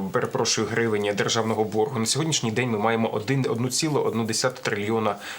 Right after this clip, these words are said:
е, до, гривень державного боргу. Тобто Україна накопила більш ніж вдвоє, збільшила гривневий борг. Влада каже, що,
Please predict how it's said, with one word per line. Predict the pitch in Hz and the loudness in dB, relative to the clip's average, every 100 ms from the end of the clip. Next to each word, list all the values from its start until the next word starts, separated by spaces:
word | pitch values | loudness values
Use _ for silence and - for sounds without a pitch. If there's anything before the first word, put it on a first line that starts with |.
| - | -2
е, | 101 98 98 98 95 95 95 92 90 90 95 | 2 4 2 2 0 0 0 0 -2 -2 0
до, | 127 | 2
гривень | 117 110 117 135 131 120 107 98 | 2 2 0 0 2 0 0 0
державного | 104 117 117 117 110 | 0 0 0 2 0
боргу. | 98 92 - - | 0 -4 -4 -4
Тобто | 131 139 | -2 -2
Україна | 131 139 151 170 139 | -2 -2 0 0 0
накопила | 113 - 147 147 | -2 -2 -2 -2
більш | 113 127 - | -2 -2 0
ніж | 113 | 0
вдвоє, | 104 104 110 113 98 95 | -2 -2 0 2 2 0
збільшила | 90 101 110 - 131 135 113 | -2 -2 0 2 2 0 0
гривневий | - 127 120 117 | -2 0 0 0
борг. | 101 95 87 - - - - - | -2 -2 -4 -4 -8 -8 -8 -4
Влада | 117 170 160 | 2 2 2
каже, | 151 156 135 | 0 2 2
що, | - 139 131 | 2 2 2